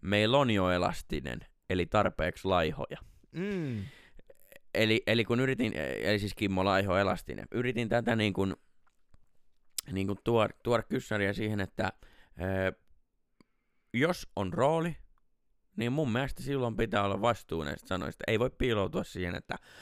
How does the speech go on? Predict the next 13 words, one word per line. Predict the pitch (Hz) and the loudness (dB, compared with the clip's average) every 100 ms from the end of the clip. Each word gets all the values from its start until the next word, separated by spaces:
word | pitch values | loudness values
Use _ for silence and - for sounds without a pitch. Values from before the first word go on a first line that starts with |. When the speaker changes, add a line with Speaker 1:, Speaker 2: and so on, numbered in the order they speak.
| - - | -20 -14
Speaker 1:
että | - - | -10 -8
mä | |
kirjoitin | 85 95 95 - 90 | -2 0 0 -2 -2
tän | 87 73 | -2 0
jossain | 73 - - 87 - - - | -2 -4 -6 -6 -8 -20 -8
roolissa. | - 92 - - | 0 2 0 0
En | 117 | 0
mä | 123 | 0
tiedä, | 147 165 - - - | 0 -2 -4 -12 2
piiloutuuko | 143 170 110 92 87 | 4 6 4 2 0
Pyhimys | - 90 90 - | 0 0 -2 -4
tästä | - 82 - | -6 -6 -6
biisistä | - 80 - - - | -6 -6 -8 -14 -16